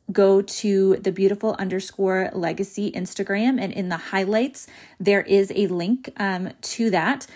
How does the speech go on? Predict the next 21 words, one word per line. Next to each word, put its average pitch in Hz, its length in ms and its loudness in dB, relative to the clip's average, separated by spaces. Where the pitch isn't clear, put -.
Um, 185 380 -4
if 208 140 -4
you, 202 300 0
if - 100 -6
it 190 80 -2
doesn't 196 240 0
work 196 200 -4
for 208 100 -4
you 208 160 2
for 208 180 -2
whatever 190 300 2
reason, 214 320 2
you 202 60 0
by 175 160 -2
all 180 140 -6
means 180 220 -4
can 165 220 -6
message 254 400 0
me 254 200 8
on 240 240 2
there. 226 380 2